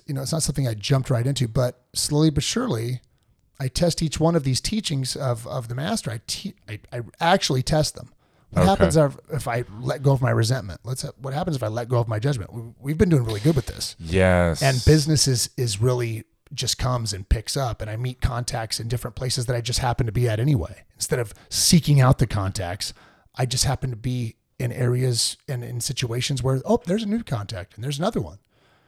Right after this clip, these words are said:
Speaker 1: And here's a referral over here. I mean, they're just coming from everywhere now. And now I'm not hustling.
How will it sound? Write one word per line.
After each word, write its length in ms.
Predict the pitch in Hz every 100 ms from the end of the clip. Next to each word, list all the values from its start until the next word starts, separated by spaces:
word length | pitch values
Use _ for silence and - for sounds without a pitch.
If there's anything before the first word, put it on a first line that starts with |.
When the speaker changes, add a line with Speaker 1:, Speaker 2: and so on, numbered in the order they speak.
| _ _
Speaker 1:
And 100 | 110
here's 220 | 139 143
a 20 | 165
referral 380 | 160 175 170
over 160 | 175 170
here. 200 | 190 202
I 40 |
mean, 140 | 113 123
they're 100 | 147
just 180 | 170 -
coming 220 | 175 160
from 160 | 147
everywhere 400 | 160 226 - 117 -
now. 240 | - _ _ _ _ _ _ _
And 100 | 147 147
now 120 | 165
I'm 80 | 185
not 140 | 160
hustling. 480 | 147 233 - -